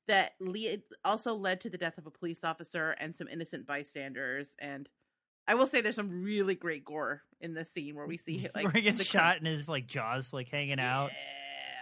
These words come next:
Speaker 1: And this is, these are those moments where I'm like, "I'm so glad that this is on C B S All Access and not just network T V," 'cause, like, they can actually really go there. And I do feel like this, of the two episodes, has definitely been the gory. <laughs>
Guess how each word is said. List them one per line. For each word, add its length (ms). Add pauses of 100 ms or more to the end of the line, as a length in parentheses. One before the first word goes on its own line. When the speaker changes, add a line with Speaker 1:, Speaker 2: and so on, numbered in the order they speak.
(140)
Speaker 1:
And 100
this 160
is, 140
these 160
are 80
those 120
moments 280
where 80
I'm 80
like, 180
"I'm 140
so 280
glad 500
that 220
this 320
is 280
on 580 (220)
C 180
B 140
S 180
All 160
Access 400
and 140
not 180
just 140
network 280
T 140
V," 140
'cause, 160
like, 200
they 120
can 100
actually 280
really 240
go 140
there. 200 (240)
And 100
I 40
do 200
feel 100
like 200
this, 160 (180)
of 160
the 80
two 380
episodes, 540
has 140
definitely 380
been 400
the 140
gory. 480
<laughs> 60